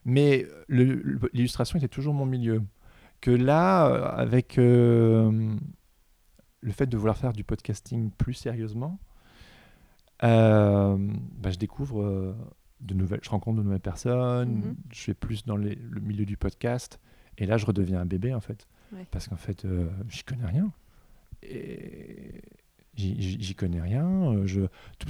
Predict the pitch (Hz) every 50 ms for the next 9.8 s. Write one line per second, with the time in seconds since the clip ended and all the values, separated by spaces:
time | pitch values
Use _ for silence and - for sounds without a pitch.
0 | - _ - - - - - 156 170 175 165 135 120 113 - 117 107 - - 131
1 | 143 - - 110 98 101 123 131 - - 98 92 101 101 101 98 98 95 - -
2 | 104 110 101 98 110 107 104 107 113 120 120 113 - - 107 104 - 147 151 151
3 | 123 104 - 107 - 101 - 110 - - - 120 104 107 98 95 101 101 90 -
4 | - - - - - - - - - - 131 117 101 104 98 101 98 95 - -
5 | - 120 107 101 - - 117 120 120 110 98 92 90 90 90 90 87 82 95 90
6 | - - 104 95 104 117 131 139 120 - - - - - - - - _ _ _
7 | _ - 113 110 110 110 107 104 104 101 101 104 110 123 131 113 117 110 113 113
8 | 117 117 - 107 113 104 117 131 127 - - 113 107 110 101 - 123 113 - 123
9 | 110 - - 120 110 104 101 98 113 123 107 113 107 98 -